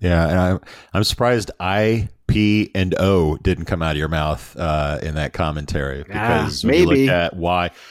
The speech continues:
Speaker 1: why be everything to everybody? Well, it works out for Workday on the public market, so why couldn't it work out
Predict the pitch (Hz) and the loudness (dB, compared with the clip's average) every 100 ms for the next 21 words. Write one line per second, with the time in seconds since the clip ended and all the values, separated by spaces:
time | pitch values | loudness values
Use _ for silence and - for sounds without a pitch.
0 | - - 92 123 120 113 110 104 101 95 | -20 -6 0 0 2 2 2 0 2 2
1 | 120 120 131 170 185 127 147 135 98 101 | 2 2 2 4 4 4 2 0 -2 0
2 | 101 110 - 104 98 - 98 101 147 95 | 0 0 0 0 0 -2 0 0 0 0
3 | 85 113 - 85 82 - 80 80 78 80 | 0 -2 -4 -4 -4 -2 -2 -4 -4 -6
4 | - 95 - 87 80 78 - 78 76 78 | -2 -2 -2 0 0 -2 -4 -6 -6 -6
5 | 85 78 76 | -2 -2 -2